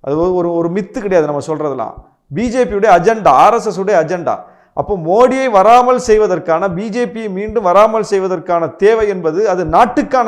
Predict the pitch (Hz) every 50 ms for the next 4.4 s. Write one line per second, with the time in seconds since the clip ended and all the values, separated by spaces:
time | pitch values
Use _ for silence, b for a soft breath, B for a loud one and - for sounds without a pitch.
0 | 190 - 175 156 123 113 113 - _ _ _ _ _ _ _ _ - 151 165 156
1 | 160 165 156 147 165 202 226 208 190 202 240 208 202 233 - - 226 214 208 190
2 | 196 190 185 180 147 170 170 165 160 135 135 131 123 104 - - _ _ _ _
3 | _ _ _ _ _ _ _ _ _ _ _ _ - 139 156 190 180 - 208 -
4 | 190 180 160 135 131 117 - -